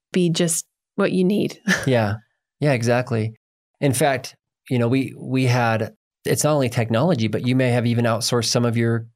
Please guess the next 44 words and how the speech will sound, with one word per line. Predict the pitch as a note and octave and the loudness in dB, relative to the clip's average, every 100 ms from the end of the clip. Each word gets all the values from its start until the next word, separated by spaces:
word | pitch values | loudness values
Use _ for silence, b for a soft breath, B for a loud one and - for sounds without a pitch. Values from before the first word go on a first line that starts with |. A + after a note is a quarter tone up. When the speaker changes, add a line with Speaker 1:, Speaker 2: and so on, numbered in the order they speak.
| _ - | _ -12
Speaker 2:
cleaning | - D3 G3 G#2+ | -2 0 0 -2
to | G#2 F#2 | -2 -2
other | A#2+ A#2+ | 0 0
people | C#3+ E3 A#2 G#2 | -2 0 0 0
Speaker 1:
Mm-hmm. | C#4 | 0
Speaker 2:
or | B2+ A#2+ A#2 A#2 | 0 2 0 0
to, | A2+ B2 A#2 A2+ A2 | -2 0 0 0 -2
you | C#3+ A#2+ | -2 -2
know, | |
other | B2+ B2 B2 | 0 0 0
services | - D3+ C#3+ - A2 G#2+ G#2+ - _ _ _ - | 0 0 0 0 0 0 -2 -6 _ _ _ -4
for | C#3 | -4
convenience. | C3 A#2+ B2+ D3 A#2 | 0 2 2 2 0
And | B2+ | 0
again, | B2 C#3 F#3 A#2 A2+ _ _ | 0 2 0 0 -4 _ _
checking | - D3+ D#3+ E3+ | -2 -2 0 2
yourself | C3 - B2 A2+ | 2 2 0 0
on | A#2+ | 0
what | B2+ | 0
you're | B2+ | 0
giving | A#2 B2+ A#2+ | 0 2 2
up | A#2+ A#2 | 2 0
for | B2 | 0
what | A#2 A2 | 0 0
you | A2+ | 0
gain. | C#3 C#3 A2 | 0 2 0
Is | A2 | -2
it | F#2 | -2
worth | A#2 C#3 - | -2 -2 -2
it? | G#2 - _ _ _ _ - | -4 -6 _ _ _ _ -2
With | A#2 A#2+ | 0 2
our | A#2+ | 2
daughter, | A#2 A2+ B2+ F3+ D#3 - _ _ _ | 2 2 2 0 -2 -6 _ _ _
we | - A#2 | -4 0
had | A#2+ | 0
some | A#2 A2+ | 0 -4
cleaning | - B2 B2 A#2+ | 0 0 2 0
people | A#2+ A2+ A2+ | 0 0 -2
come | A2+ A#2 | 0 0
in, | A2 A#2 | 2 0
some | B2+ A#2 | 0 0
ladies | A2 A2 A2+ | 0 0 -2
come | - A2+ | 0 0
in | A2 B2+ | 2 0